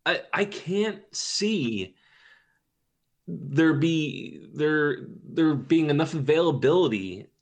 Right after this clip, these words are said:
enough wiggle room to, to revamp this team in the offseason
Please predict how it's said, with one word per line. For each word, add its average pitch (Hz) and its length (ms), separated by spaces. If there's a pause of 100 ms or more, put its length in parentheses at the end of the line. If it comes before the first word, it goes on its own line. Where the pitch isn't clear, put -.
(280)
enough 139 320
wiggle 170 360
room 117 260
to, 123 500 (160)
to 131 120
revamp 151 560
this 123 220
team 180 360
in 107 80
the 107 80
offseason 104 760